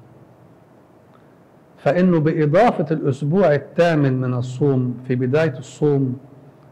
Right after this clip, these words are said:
وانتقال يوم الجمعة السابعة من الصوم اللي كانت قبلًا هي بدء مراسيم المعمودية بما فيها الصلاة على زيوت المعمودية، قبل إضافة الأسبوع الثامن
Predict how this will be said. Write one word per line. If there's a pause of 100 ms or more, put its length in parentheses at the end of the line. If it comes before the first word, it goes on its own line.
وانتقال
يوم
الجمعة
السابعة (220)
من
الصوم (1080)
اللي
كانت
قبلًا
هي
بدء
مراسيم
المعمودية (640)
بما
فيها
الصلاة
على
زيوت
المعمودية، (920)
قبل (240)
إضافة
الأسبوع
الثامن